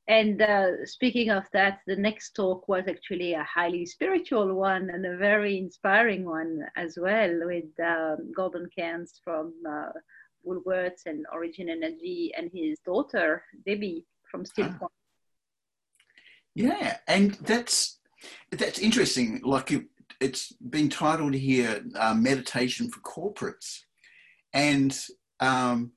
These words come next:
Speaker 2: that's kinda interesting because I suppose in the, I s-,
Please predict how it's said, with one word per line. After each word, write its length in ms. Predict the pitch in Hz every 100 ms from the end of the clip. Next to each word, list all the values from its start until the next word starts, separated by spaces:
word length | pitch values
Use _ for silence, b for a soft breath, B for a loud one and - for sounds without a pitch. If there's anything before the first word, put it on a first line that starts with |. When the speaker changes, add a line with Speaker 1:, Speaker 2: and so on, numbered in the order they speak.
| _ b b
Speaker 2:
that's 200 | 381 381
kinda 180 | 359 311
interesting 480 | 196 294 - - 127
because 560 | 143 262 233 - - _ _ _ _ _ _ _ _ -
I 60 |
suppose 400 | 165 - 220 214
in 140 | 190 165
the, 200 | 127 - _ _ _ _ _
I 80 | 123
s-, 240 | 139 -